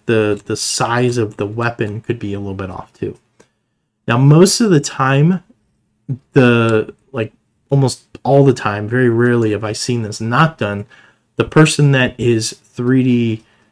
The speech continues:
or the, the person that's making the S T L is actually telling you what size that they're doing. So you, so generally you can go off of that, and then you can say, "Well, if I wanna,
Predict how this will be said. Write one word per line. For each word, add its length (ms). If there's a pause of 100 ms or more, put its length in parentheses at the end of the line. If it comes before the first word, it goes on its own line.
(440)
or 140
the, 300
the 160
person 340
that's 120
making 300
the 100
S 160
T 220
L 400
is 240
actually 840 (360)
telling 420
you 180
what 260
size 480
that 100
they're 140
doing. 340
So 140
you, 260 (440)
so 180
generally 420
you 140
can 180
go 240
off 240
of 120
that, 360 (460)
and 160
then 100
you 60
can 140
say, 240
"Well, 320
if 100
I 80
wanna, 420